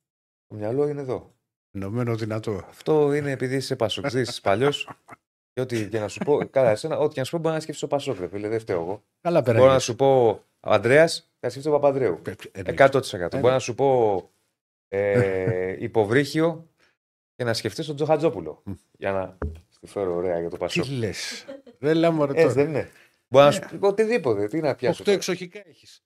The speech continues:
Speaker 2: Τα μισά λαχενά.
Speaker 1: Δεν έχω και οκτώ
Speaker 2: Ε,
Speaker 1: εξοχικά.
Speaker 2: άστα τώρα,
Speaker 1: Βασικά δεν έχω
Speaker 2: κρινιάζεις.
Speaker 1: τίποτα εγώ, αλλά τέλος πάντων. Μπορώ να σου πω, ε, ωράριο
Speaker 2: Κάθε, σε κάθε παραλία και
Speaker 1: και
Speaker 2: ένα σπίτι
Speaker 1: αθλητής
Speaker 2: δεν συλλέγει.
Speaker 1: Παπαθεμελή και
Speaker 2: Παπαθεμελή, Παπαθεμελή.
Speaker 1: Μπράβο.
Speaker 2: Ένας ναύτης.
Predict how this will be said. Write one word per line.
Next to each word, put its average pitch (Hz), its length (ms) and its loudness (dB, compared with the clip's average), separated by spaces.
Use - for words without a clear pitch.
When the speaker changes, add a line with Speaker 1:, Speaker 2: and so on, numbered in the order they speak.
Speaker 2:
Τα 156 120 -12
μισά 156 240 -8
λαχενά. 180 340 -6
Speaker 1:
Δεν 165 200 -2
έχω 95 180 -8
και 80 80 -14
οκτώ 78 220 -16
Speaker 2:
Ε, - 60 -12
Speaker 1:
εξοχικά. 127 440 -4
Speaker 2:
άστα 175 220 2
τώρα, 185 340 0
Speaker 1:
Βασικά 117 260 0
δεν 151 100 4
έχω 175 100 2
Speaker 2:
κρινιάζεις. 196 200 2
Speaker 1:
τίποτα 85 180 -2
εγώ, 98 140 -4
αλλά 117 120 -2
τέλος 110 200 -6
πάντων. 85 200 -2
Μπορώ 135 120 8
να 143 80 6
σου 127 120 -4
πω, 131 500 4
ε, 104 160 -6
ωράριο 147 720 6
Speaker 2:
Κάθε, 160 280 0
σε 143 100 -2
κάθε 165 220 6
παραλία 156 300 4
και 170 60 4
Speaker 1:
και 156 60 6
Speaker 2:
ένα 151 100 8
σπίτι 175 220 4
Speaker 1:
αθλητής 175 200 6
Speaker 2:
δεν 190 100 4
συλλέγει. 151 220 4
Speaker 1:
Παπαθεμελή 147 560 0
και 165 720 -2
Speaker 2:
Παπαθεμελή, 107 480 -2
Παπαθεμελή. 117 680 -4
Speaker 1:
Μπράβο. 92 360 0
Speaker 2:
Ένας 120 300 -2
ναύτης. 139 520 0